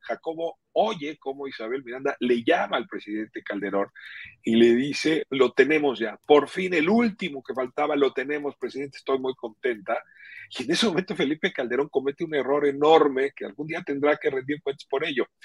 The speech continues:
Le dice a Isabel Miranda, "¿Quién está a cargo de la protección de este individuo?". Dice, "El comandante tal, pásemelo". Y entonces toma el teléfono el comandante tal y alcanza a oír Jacobo que dice, "Haga lo que tenga que hacer para que este señor confiese".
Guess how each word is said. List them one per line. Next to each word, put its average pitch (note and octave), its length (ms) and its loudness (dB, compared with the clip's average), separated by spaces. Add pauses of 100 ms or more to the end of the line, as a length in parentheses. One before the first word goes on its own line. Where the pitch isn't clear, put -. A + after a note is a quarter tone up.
(260)
Le A#2 160 10
dice C#3 200 2
a - 20 4
Isabel C3+ 300 4
Miranda, C3+ 380 4
"¿Quién D#3+ 200 2
está D3+ 220 4
a D3 100 4
cargo C#3+ 420 2
de G#2+ 100 0
la G#2 140 0
protección A#2 600 -8
de A#2 80 -2
este - 180 -12
individuo?". B2 460 2 (240)
Dice, - 120 -4
"El B2+ 160 4
comandante C3+ 600 2
tal, D3+ 280 0 (140)
pásemelo". C3 640 0 (280)
Y A2 60 -14
entonces B2+ 380 -12
toma D3+ 260 -2
el D3 100 -4
teléfono C#3 640 -6 (280)
el - 80 -18
comandante A#2+ 520 -2
tal B2+ 440 2
y B2+ 80 0
alcanza C#3 460 -2
a D3+ 40 4
oír C3+ 100 -2
Jacobo C3+ 380 -2
que - 120 -10
dice, A#2+ 360 -2
"Haga D3+ 300 6
lo C#3 140 -2
que G#2+ 120 -8
tenga C3 240 -6
que - 120 -14
hacer C3 200 -10
para G#2+ 180 -8
que - 100 -12
este - 120 -14
señor A#2 300 -8
confiese". F3 500 -8